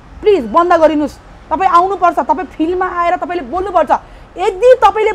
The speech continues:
बोल्न सकेन भने त्यसमा शर्मिला वाइबा उज्रिने छोड। पुरुषको विषयमा चाहिँ को बोलिदिने अहिले? पुरुष चाहिँ कति हिंसामा परिरहनु भएको छ, बलात्कार, रेप, दुनियाँ भनेर पुरुषलाई नै फसाइरहेको छ। यो कुरा कतिसम्म जायज हो? नेपाल सरकारले पनि बुझ्नुपर्ने कारण हो। मैले आज अ-, अशोक सिंह एसएसपी साहबलाई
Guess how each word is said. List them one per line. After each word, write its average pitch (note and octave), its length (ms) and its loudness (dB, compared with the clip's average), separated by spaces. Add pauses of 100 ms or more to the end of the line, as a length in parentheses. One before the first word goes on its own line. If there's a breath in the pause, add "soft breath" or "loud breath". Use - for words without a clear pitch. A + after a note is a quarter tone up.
बोल्न G4+ 240 0
सकेन F#4+ 320 -2
भने G4 140 -2 (260 loud breath)
त्यसमा F4 320 -6
शर्मिला F4 380 0
वाइबा D4 220 4
उज्रिने B3+ 320 -4
छोड। A3+ 160 -8 (360 loud breath)
पुरुषको A4+ 300 0
विषयमा G#4 280 -4
चाहिँ G#4 140 -8
को A#4 160 -2
बोलिदिने F#4 260 -2
अहिले? C#4 400 -2 (240)
पुरुष A4+ 200 2
चाहिँ A#4 160 -6
कति A#4+ 240 2
हिंसामा E4 280 -2
परिरहनु C#4 360 2
भएको A3+ 180 -4
छ, A3+ 120 -4 (300)
बलात्कार, G#4+ 580 4
रेप, G#4 240 -8
दुनियाँ G#4 400 -2
भनेर F4 180 0 (400 loud breath)
पुरुषलाई G#4+ 360 2
नै A4 80 -2
फसाइरहेको C#4 440 0
छ। A3+ 100 -12 (160 soft breath)
यो A4 120 2
कुरा A#4 200 -2
कतिसम्म A4+ 460 -6
जायज D#4+ 240 2
हो? B3 80 0 (220 loud breath)
नेपाल G4 280 -2
सरकारले F#4+ 300 -4
पनि F#4+ 160 -8
बुझ्नुपर्ने D#4 360 -6
कारण D4 300 2
हो। C4 140 2 (240 loud breath)
मैले G#4+ 220 -2
आज F#4+ 260 0
अ-, G4+ 460 -4
अशोक A#4 320 0
सिंह G#4+ 340 -4
एसएसपी G4+ 280 -8
साहबलाई F4 400 0